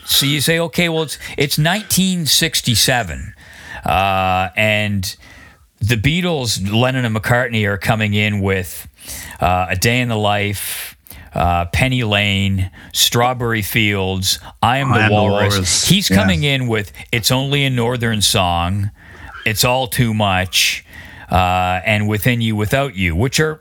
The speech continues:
Speaker 1: they're good songs, but
Speaker 2: Yeah.
Speaker 1: they're not in the same league as those songs I just mentioned.
Speaker 2: No, I, I, I, I would agree. Uh, I, I also, I would say, you know, Taxman's a great song. Um, and I think he did, uh, by the White Album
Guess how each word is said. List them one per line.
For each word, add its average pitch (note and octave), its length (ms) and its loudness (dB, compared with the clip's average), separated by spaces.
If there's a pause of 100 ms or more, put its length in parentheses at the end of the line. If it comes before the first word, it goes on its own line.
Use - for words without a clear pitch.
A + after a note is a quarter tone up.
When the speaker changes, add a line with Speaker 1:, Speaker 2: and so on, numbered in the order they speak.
Speaker 1:
they're E3+ 200 2
good F#3 240 -2
songs, G#2 720 -2 (320)
but C3+ 100 2
Speaker 2:
Yeah. D#3+ 120 6
Speaker 1:
they're D#3 60 2
not C#3 140 0
in A#2+ 60 -6
the A2+ 80 -2
same A2+ 260 2
league G2 240 0
as F2+ 160 0
those F2 180 0
songs F2 320 0
I E2 120 0
just D#2 180 -2
mentioned. D2+ 420 -2 (720)
Speaker 2:
No, G#3 140 4
I, E3 240 2
I, C#3+ 280 2 (120)
I, D3+ 320 0
I D3+ 120 4
would C#3+ 160 0
agree. B2 520 2 (100)
Uh, G#2+ 500 2 (120)
I, A2+ 300 4 (120)
I A2+ 140 4
also, A#2 400 2 (100)
I G#2+ 120 4
would G2 140 0
say, - 200 4
you G2 180 -2
know, F#2 100 0
Taxman's A2 640 0
a A2 60 0
great G2+ 280 0
song. A#2+ 380 2 (420)
Um, G2 400 2
and A#2 140 6
I A2 80 4
think A#2+ 300 2
he A2+ 100 4
did, A#2+ 440 2 (640)
uh, G2+ 220 2
by A2 220 0
the F#2+ 100 -2
White A#2+ 240 2
Album F#2 460 0